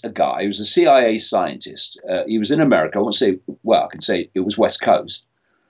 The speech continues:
And, um, he, um, he invited me to his home 'cause he wanted to tell me what he knew.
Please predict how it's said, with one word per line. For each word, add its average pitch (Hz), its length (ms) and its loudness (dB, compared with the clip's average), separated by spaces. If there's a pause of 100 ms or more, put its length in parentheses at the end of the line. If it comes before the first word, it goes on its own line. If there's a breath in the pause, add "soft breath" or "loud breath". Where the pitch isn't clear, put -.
(180)
And, 139 340 4
um, 135 340 4 (300)
he, 151 380 2
um, 117 320 2 (1080)
he 165 140 2
invited 175 560 2
me 92 220 -6
to 117 160 -4
his 113 160 -6
home 143 500 0
'cause 113 160 -12
he 127 80 -2
wanted 147 300 2
to - 100 -20
tell 123 260 2
me 87 300 -6 (520)
what - 220 4
he 202 140 -2
knew. 139 400 4